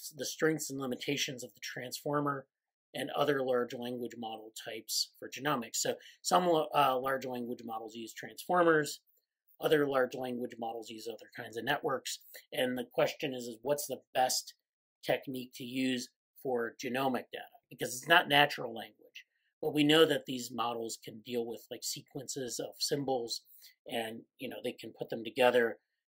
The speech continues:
in, in a way that's, you know, makes sense. It's, there's a sort of,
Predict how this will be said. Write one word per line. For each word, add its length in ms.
in, 260
in 100
a 40
way 240
that's, 300
you 100
know, 280
makes 280
sense. 340
It's, 240
there's 220
a 80
sort 300
of, 140